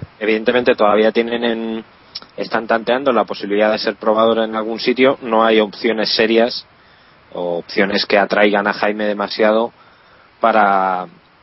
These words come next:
eh, para pilotar o para, por lo menos para mantenerse, digamos, dentro del, del paddock, porque es que no hay, es lo que decía Valentí, la opción de, la opción de ser probador es que ahora mismo, más allá de a lo mejor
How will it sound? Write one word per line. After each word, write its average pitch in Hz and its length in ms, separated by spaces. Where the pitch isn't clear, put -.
eh, - 280
para 101 180
pilotar 104 460
o 131 60
para, 117 300
por 107 120
lo 104 100
menos 117 200
para 139 180
mantenerse, 120 680
digamos, 123 380
dentro 123 380
del, 110 380
del 101 180
paddock, 127 340
porque 104 220
es - 100
que 113 100
no 127 120
hay, 123 160
es 104 140
lo 107 120
que 127 80
decía 120 240
Valentí, 104 440
la 95 300
opción 110 420
de, 117 720
la 98 100
opción 107 200
de 113 120
ser 113 180
probador 120 560
es 117 100
que - 100
ahora 113 120
mismo, 127 420
más 113 260
allá 120 200
de 117 80
a 117 40
lo 117 40
mejor 120 380